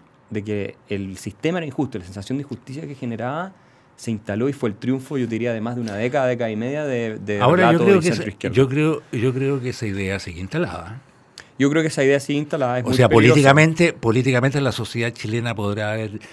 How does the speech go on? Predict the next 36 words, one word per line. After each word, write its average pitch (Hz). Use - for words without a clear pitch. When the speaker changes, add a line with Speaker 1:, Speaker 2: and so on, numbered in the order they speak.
Speaker 2:
eh, 87
cambiado 113
su, 95
sus 98
énfasis, 127
cambiado 101
sus -
prioridades, 104
Speaker 1:
Yo 135
creo 117
que 127
sí, 160
instalada. 165
Speaker 2:
pero, 110
Speaker 1:
Mm. 110
Speaker 2:
pero 98
está -
muy 90
instalada. 113
Speaker 1:
Pero 160
está 208
un 220
poco 220
más, 202
hasta -
el 147
mismo 165
Ricardo 135
Lagos 135
dijo, 131
"El 127
crecimiento 123
es 117
lo 113
primero", 110
entonces 101